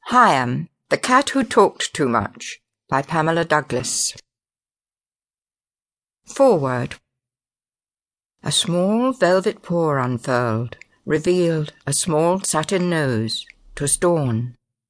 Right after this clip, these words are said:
A rose-petal tongue and ivory fangs displayed a luxurious yawn.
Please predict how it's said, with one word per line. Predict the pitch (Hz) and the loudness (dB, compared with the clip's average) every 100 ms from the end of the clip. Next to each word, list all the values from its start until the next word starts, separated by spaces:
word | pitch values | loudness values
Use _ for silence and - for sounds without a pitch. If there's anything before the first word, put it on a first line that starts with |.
| _ _ | _ _
A | 113 | -6
rose-petal | 156 151 180 180 190 190 | -2 0 0 0 -4 -4
tongue | - 170 151 143 143 160 - | -4 -2 0 0 0 -2 -4
and | 127 | -2
ivory | 120 147 180 175 175 | 2 2 2 2 -2
fangs | 175 160 147 131 131 139 - - - | -2 -4 -2 -2 -2 -4 -6 -12 -8
displayed | 160 - 190 208 208 196 | -6 -4 -2 0 2 2
a | 180 | 2
luxurious | 180 - - 233 330 311 277 247 208 - | 0 -4 -4 0 2 4 4 2 0 -2
yawn. | 160 160 135 120 104 | 0 0 2 0 -2